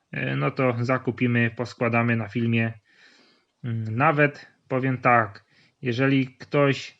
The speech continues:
z was ma jakieś takie fajne projekty zrobione, można, możemy,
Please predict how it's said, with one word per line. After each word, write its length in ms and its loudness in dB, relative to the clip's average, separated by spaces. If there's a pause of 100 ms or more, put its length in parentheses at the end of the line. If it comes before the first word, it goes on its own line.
(100)
z 160 -10
was 280 2
ma 180 0
jakieś 280 0
takie 260 -4
fajne 360 0
projekty 540 0
zrobione, 580 -2 (1500)
można, 680 -2 (560)
możemy, 680 -2